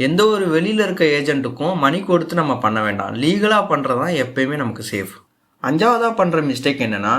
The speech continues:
சிஸ்டம் அப்டேட்ஸ் பத்தி தெரிஞ்சுக்காம பழைய ரூல்ஸை வச்சே அப்ளை பண்றது. அதாவது சிஸ்டம் அப்டேட்ஸ் அப்படின்னா என்னன்னா, குவா பிளாட்ஃபார்ம், ஹெச் ஆர் எஸ் டி ரூல்ஸ்,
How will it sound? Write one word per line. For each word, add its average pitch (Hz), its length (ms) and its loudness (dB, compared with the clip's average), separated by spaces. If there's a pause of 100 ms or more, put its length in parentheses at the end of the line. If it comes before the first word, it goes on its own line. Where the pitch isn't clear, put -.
(120)
சிஸ்டம் 240 480 2
அப்டேட்ஸ் 165 400 0
பத்தி 139 180 -2 (120)
தெரிஞ்சுக்காம 127 680 0 (160)
பழைய 190 340 4
ரூல்ஸை 190 360 0
வச்சே 160 280 -2 (100)
அப்ளை 147 320 0
பண்றது. 101 320 -4 (540)
அதாவது 170 320 2
சிஸ்டம் 247 440 2
அப்டேட்ஸ் 170 340 -2 (160)
அப்படின்னா 127 300 0 (100)
என்னன்னா, 117 340 0 (280)
குவா 147 180 4 (140)
பிளாட்ஃபார்ம், 110 580 0 (320)
ஹெச் 120 240 0
ஆர் 175 160 4
எஸ் 139 160 -6
டி 117 160 -2
ரூல்ஸ், 117 320 -2